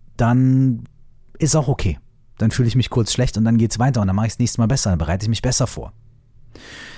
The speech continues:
Denn am Ende geht's mir jetzt darum zu sagen so, hey, ich will nicht nur diese eine Show gut machen, die will ich natürlich auch mega gut machen, sondern ich will prinzipiell was Positives schaffen in meinem Leben, was Positives machen und Spaß haben und es genießen. Und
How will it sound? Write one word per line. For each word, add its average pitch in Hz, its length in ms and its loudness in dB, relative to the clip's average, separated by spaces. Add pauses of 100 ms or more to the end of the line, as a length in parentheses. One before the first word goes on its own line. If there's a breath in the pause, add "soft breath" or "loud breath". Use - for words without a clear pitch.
(140 loud breath)
Denn 107 80 4
am 113 60 4
Ende 139 220 2
geht's 123 240 0
mir 120 100 4
jetzt 113 240 0
darum 113 260 2
zu 113 120 -4
sagen 110 260 2
so, 98 120 0
hey, 101 320 0 (1200 loud breath)
ich - 180 -6
will 123 180 4
nicht 127 180 2
nur 113 140 4
diese 104 200 2
eine 98 220 2
Show 110 200 2
gut 92 200 -4
machen, 92 320 0 (200)
die 87 80 -2
will 101 80 0
ich 98 80 0
natürlich 85 280 -4
auch - 160 -2
mega 92 240 2
gut 76 200 -6
machen, 92 320 -6 (500 loud breath)
sondern 120 280 2
ich 117 140 -2
will 135 120 2
prinzipiell 120 640 -2
was 104 120 0
Positives 117 640 -4
schaffen 90 260 -4
in 82 80 0
meinem 87 200 2
Leben, 110 240 2
was 90 120 0
Positives 107 520 -2
machen 101 260 -2
und 80 120 -6
Spaß 123 320 -6
haben 90 180 0
und 85 80 -2
es - 100 -6
genießen. 123 360 2
Und 107 180 0